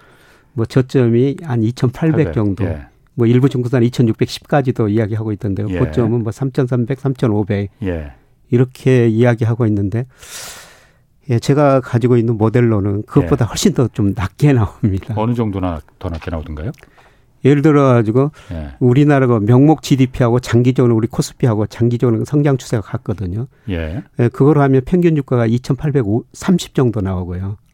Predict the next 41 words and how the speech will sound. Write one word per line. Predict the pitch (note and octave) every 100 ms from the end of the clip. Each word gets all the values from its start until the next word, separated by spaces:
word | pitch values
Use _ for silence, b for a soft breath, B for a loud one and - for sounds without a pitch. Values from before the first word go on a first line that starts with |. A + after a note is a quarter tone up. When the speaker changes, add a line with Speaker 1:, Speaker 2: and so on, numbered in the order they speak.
| _ G#2+
Speaker 2:
음. | F#2 E2 D2+ C2+
Speaker 1:
평균 | - F#3 E3+
주가가요. | C3+ G2+ G2+ F#2 F#2+
Speaker 2:
예, | F2+ D#2+
예. | D2+ D2+ C#3 _ B2
Speaker 1:
예. | F#2+
Speaker 2:
그러니까 | - G#2
상단, | G#2 E3+ E3 C#3
하단 | A#2 A#2+ A2
다 | G2+
평균에서. | - D3+ D3 A#2 F#2 E2+ D#2+ C3+ -
Speaker 1:
예, | B2
예. | A#2 G2 G2
Speaker 2:
예. | D#2 C#2 _ _ _
Speaker 1:
근데 | C#3
상하 | B2+ E3+ D#3+
한 | D3
십 | C3 -
퍼센트 | F3+ F3 D3+
정도는 | - B2+ A#2 A#2
변동이 | A#2+ B2+ B2+ G#2+
있으니까 | G2 - A#2+ - A2+
뭐, | A2+
Speaker 2:
예. |
Speaker 1:
올라가야 | B2 A2+ B2+ C3 B2
삼천이 | A2 D3+ - B2+
좀 | - A2
넘고 | G#2+ G#2+ - G2+ G2+
Speaker 2:
네. | F2+ D#2+ C2+ -
Speaker 1:
뭐, | C3+
이천오백, | C3 - C3 B2+ C3 A#2+
뭐, | A#2+
이 | A2+
정도 | C3+ B2
떨어질 | A#2+ C#3+ C3 B2
수가 | - G#2
있고요. | G2 G2+ G2+ - B
Speaker 2:
예. | D#2+ D2 B B B
Speaker 1:
그다음에 | - B2 C3 C3
제가 | B2 - C#3+ D3+ D3+ C#3+
뭐, | B2 B2+ B2+ B2